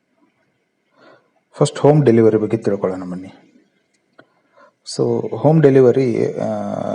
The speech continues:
ಅ-, ಅವೈಲಬಿಲಿಟಿ ಚೆಕ್ ಮಾಡ್ಬೇಕು ಅಂದ್ರೆ ಫಸ್ಟ್ ನಿಮ್ದು ಪಿನ್ ಕೋಡ್, ನಿಮ್ ಮನೆ ಪಿನ್ ಕೋಡ್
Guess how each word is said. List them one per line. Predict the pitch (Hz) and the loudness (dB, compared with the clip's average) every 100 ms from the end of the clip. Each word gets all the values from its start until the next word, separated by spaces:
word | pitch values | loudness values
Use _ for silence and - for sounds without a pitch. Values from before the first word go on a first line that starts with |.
| 53 - - | -8 -10 -4
ಅ-, | 113 101 - _ | -2 -2 -10 _
ಅವೈಲಬಿಲಿಟಿ | 127 143 151 147 131 - | 2 4 4 0 -6 -6
ಚೆಕ್ | - - | -6 -2
ಮಾಡ್ಬೇಕು | 113 107 107 | -4 -2 -4
ಅಂದ್ರೆ | 127 151 | -4 -2
ಫಸ್ಟ್ | - 117 120 | -4 -4 -6
ನಿಮ್ದು | 110 117 131 113 | -2 0 2 0
ಪಿನ್ | 113 131 131 | -2 -2 0
ಕೋಡ್, | - 120 | 0 0
ನಿಮ್ | 117 | 0
ಮನೆ | 117 131 131 117 - _ | 0 0 -2 -2 -6 _
ಪಿನ್ | 117 113 | -2 0
ಕೋಡ್ | 127 113 | 2 0